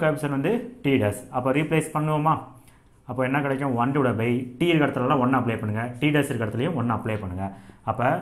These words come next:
ஒன் ஸ்கொயர்டு மைனஸ் ஃபைவ் பிளஸ் சிக்ஸ் into ஒன் ஸ்கொயர், சிக்ஸ் into ஒன் ஸ்கொயர், சிக்ஸ் தான். இதுவுமே ஒன் ஸ்கொயர் வந்து ஒன்னு தான். சரிங்களா? எல்லாருக்கும் இந்த வேல்யூ இருக்கா, கிடைக்குதான்னு பாருங்க.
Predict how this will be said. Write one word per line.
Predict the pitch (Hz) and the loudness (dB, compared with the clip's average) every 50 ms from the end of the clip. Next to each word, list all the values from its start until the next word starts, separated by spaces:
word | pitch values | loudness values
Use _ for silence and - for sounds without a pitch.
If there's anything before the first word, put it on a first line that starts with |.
| - - - - - - - - 107 113 | -6 -10 -18 -20 -20 -20 -10 -4 -2 0
ஒன் | 117 131 135 117 - | 0 0 -2 -6 -4
ஸ்கொயர்டு | - 135 127 131 135 131 147 165 170 165 - - - - - - 101 95 | -2 0 2 2 2 2 0 -2 -4 -6 -10 -16 -20 -20 -16 -8 -6 -4
மைனஸ் | 98 98 101 104 104 104 - - - - - - - | -2 -2 -2 -2 -4 -6 -6 -10 -16 -16 -18 -12 -6
ஃபைவ் | - 117 110 120 135 139 143 143 151 165 165 - - - - - - - - - | -2 -2 0 0 0 2 2 2 2 0 -2 -6 -10 -16 -20 -20 -20 -18 -8 -6
பிளஸ் | 117 113 107 - - 165 165 165 | -4 -4 -4 -4 -4 -4 -4 -4
சிக்ஸ் | 156 147 - - 170 | -6 -6 -4 -4 -4
into | 160 151 - 160 143 139 | -4 -2 -2 0 0 0
ஒன் | 139 143 143 | 0 -2 -2
ஸ்கொயர், | - 160 151 151 147 147 147 | -2 -2 -2 -2 -2 -4 -6
சிக்ஸ் | - 151 156 - 160 | -8 -6 -6 -4 -4
into | 160 160 151 | -2 -2 -2
ஒன் | 143 143 | -2 -4
ஸ்கொயர், | - - 147 165 170 165 | -4 -4 -4 -4 -4 -4
சிக்ஸ் | 143 135 - - 127 127 | -6 -6 -4 -2 -2 -2
தான். | 123 123 123 127 | -4 -4 -4 -4
இதுவுமே | 120 135 135 147 151 139 | -2 0 0 0 -2 -2
ஒன் | 135 131 | -4 -4
ஸ்கொயர் | 131 - 135 131 127 | -4 -2 -2 -2 -2
வந்து | 131 151 143 113 | -2 -2 -2 -2
ஒன்னு | 110 117 120 117 | -2 -2 -2 -2
தான். | 113 110 - - - - | -4 -6 -8 -12 -10 -6
சரிங்களா? | 127 117 117 120 139 120 - - - - - - - - | -4 -4 -2 0 0 -2 -2 -6 -12 -20 -20 -18 -8 -2
எல்லாருக்கும் | 127 127 131 139 135 131 | 0 2 2 2 0 0
இந்த | 127 123 | 0 2
வேல்யூ | 123 127 131 127 123 | 2 2 0 -2 -2
இருக்கா, | - - 127 123 123 | -2 -4 -4 -2 -2
கிடைக்குதான்னு | 123 123 123 120 123 123 123 123 | -2 0 0 0 0 0 0 0
பாருங்க. | 113 113 123 131 | 0 0 -2 -2